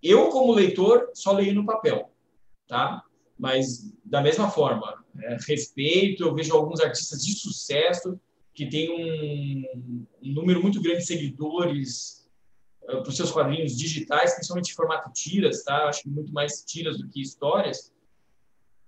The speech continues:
E que quando lançam livros, vendem muito bem, são pessoas cercadas aí em eventos e tal. E, então, significa que é uma coisa bem viável. Um cara que começou, parece que no digital, que eu gosto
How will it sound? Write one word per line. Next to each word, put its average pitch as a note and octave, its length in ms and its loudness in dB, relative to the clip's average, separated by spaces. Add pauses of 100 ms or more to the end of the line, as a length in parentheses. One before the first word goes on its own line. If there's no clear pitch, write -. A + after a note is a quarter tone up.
(520)
E D3+ 100 -2
que - 140 -6
quando F#3 260 6
lançam E3+ 320 4
livros, F3 440 4
vendem D#3+ 280 -2
muito F3+ 240 2
bem, F#3 560 2
são E3 380 -4
pessoas F3 380 -4
cercadas D3 680 2
aí D#3 320 -2
em C#3 260 -4
eventos E3+ 580 -4
e - 40 -18
tal. - 320 -4 (280)
E, F#3 440 -2 (140)
então, G3 280 0
significa A3 520 -2
que A3 140 -2
é A3+ 40 4
uma G#3+ 300 -4
coisa G3 380 0
bem G3 200 -2
viável. D#3 520 0 (280)
Um F3+ 60 -2
cara G#3 320 0
que - 140 -14
começou, G#3+ 840 4
parece F3 300 2
que F#3 80 -8
no E3+ 60 -6
digital, D3 420 -2
que D#3 60 -6
eu - 40 -8
gosto F3+ 280 -6